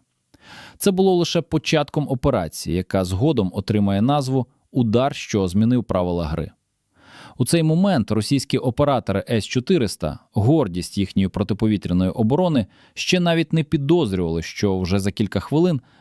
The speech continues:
вони побачать на екранах те, що зламає спокій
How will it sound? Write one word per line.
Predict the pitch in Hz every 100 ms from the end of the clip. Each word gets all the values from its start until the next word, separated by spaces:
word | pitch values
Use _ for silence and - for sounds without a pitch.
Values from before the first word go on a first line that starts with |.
| -
вони | 151 190
побачать | 147 127 147 - 113
на | 110
екранах | 104 - 110 98
те, | - - 165 165 _ -
що | - - 101 90
зламає | 104 107 95 85
спокій | - - 160 160 135